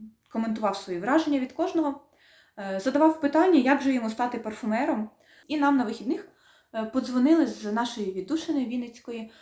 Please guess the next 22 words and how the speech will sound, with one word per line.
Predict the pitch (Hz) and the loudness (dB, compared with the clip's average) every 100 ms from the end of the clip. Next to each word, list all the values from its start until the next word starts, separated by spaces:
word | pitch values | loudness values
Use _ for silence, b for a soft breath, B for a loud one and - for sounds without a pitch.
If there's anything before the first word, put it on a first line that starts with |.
| B - | B -12
е, | 196 185 - | -8 -8 -4
і | 277 320 294 | 2 4 2
кажуть, | 254 277 262 | -2 -2 -4
що, | - 214 214 | -8 -6 -2
о, | 208 - 202 196 180 175 - _ _ _ _ _ _ _ | -2 -4 -8 -10 -12 -12 -16 _ _ _ _ _ _ _
малому | 214 214 330 381 | -2 0 2 0
там | 285 254 254 - _ _ _ _ - | -2 -2 -2 -4 _ _ _ _ -12
подарунок | 214 214 285 339 - 202 | -8 0 2 2 0 -6
від | 226 - | -12 -12
Дмитра | 190 190 202 | -12 -8 -4
Анатолійовича. | 214 208 196 185 165 - - - | -4 -4 -6 -6 -8 -10 -14 -10
Ми | 233 | -6
прийшли, | 320 240 233 285 320 - _ b b b _ | -6 -6 -8 -8 -8 -12 _ b b b _
і | 254 302 381 370 311 294 - - | -4 0 2 2 0 -4 -10 -2
малий | 262 294 | 2 4
сильно | 262 - 285 254 214 190 | 2 2 4 4 2 -4
зрадів, | 180 175 170 220 311 - 226 202 | -8 -6 -6 -2 -2 -4 -8 -8
носиться | 196 214 262 214 208 190 170 - | -4 -4 -4 -6 -6 -6 -8 -12
з | - | -20
цим | - 220 | -6 -4
набором. | 202 175 262 320 190 B B - | -4 -4 -2 -2 -4 B B -10
Е, | 190 | -10